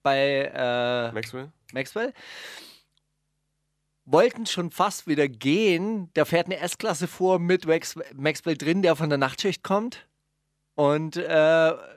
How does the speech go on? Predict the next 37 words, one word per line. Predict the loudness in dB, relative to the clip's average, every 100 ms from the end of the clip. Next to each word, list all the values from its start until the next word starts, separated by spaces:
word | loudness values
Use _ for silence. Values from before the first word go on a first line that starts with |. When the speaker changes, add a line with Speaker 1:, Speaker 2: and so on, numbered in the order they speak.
| _ _
Speaker 1:
dann, | 0 0 0 -4
dann | -4 -4 -6 -12 -8
Großalarm | 0 0 0 -2 0 0 -2
mit | -4 -4
auf | -4
den | -2
Boden | -2 -2
legen, | -2 -4 -4 -4
mit | -4 -4 -10 -18 -20 -18
legen | -10 -8 -6
Sie | -6 -6
Hände | -6 -8
auf | -8
den | -8
Rücken. | -8 -8 -12 -16 -20 -20 _ _ _
„Mach | -2 -2 0
runter, | -4 0 0 0
geh | -2 0
jetzt | 0 0
runter!“ | 0 2 2 2 -2 -12 -20 _ _ _ -14
Hast | -10
du | -4
Speaker 2:
Ja, |
das | -2
Speaker 1:
gesehen? | -2 -4
Speaker 2:
hab |
ich | -6
gesehen, | -8 -6 -8 -12
das | -14
Video. | -14 -14 -16 -18 -14 -12 -10 -8
Speaker 1:
Alter | -10 -10 -10 -10
Verwalter, | -10 -16 -10 -10 -8
aber | -6 -6
richtig | -4 -6 -6 -10 -8
mit, | -8 -8 -10
mit | -14 -14 -18
Einsatz. | -18 -4 -4